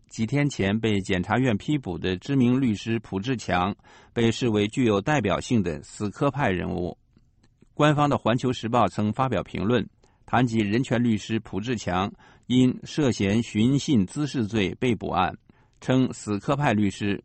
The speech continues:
不可政治上自我高估。北京律师杨学林根据中国刑辩律师的辩护风格，将其分为三类：死磕辩护派、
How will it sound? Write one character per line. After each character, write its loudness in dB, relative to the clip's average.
不 -4
可 -2
政 2
治 0
上 -2
自 -4
我 -2
高 2
估。 -4
北 4
京 4
律 6
师 2
杨 4
学 0
林 2
根 4
据 0
中 0
国 2
刑 0
辩 2
律 2
师 -6
的 2
辩 0
护 -2
风 0
格， -2
将 0
其 0
分 0
为 2
三 0
类： 0
死 -2
磕 2
辩 4
护 0
派、 -2